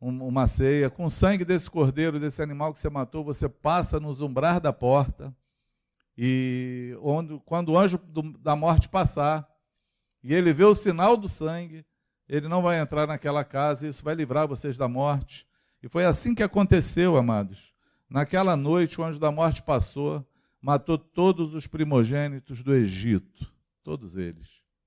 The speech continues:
menos o do povo hebreu, ou,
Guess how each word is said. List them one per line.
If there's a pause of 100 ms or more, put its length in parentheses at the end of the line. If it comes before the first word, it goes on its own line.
(580)
menos (520)
o
do
povo
hebreu, (600)
ou,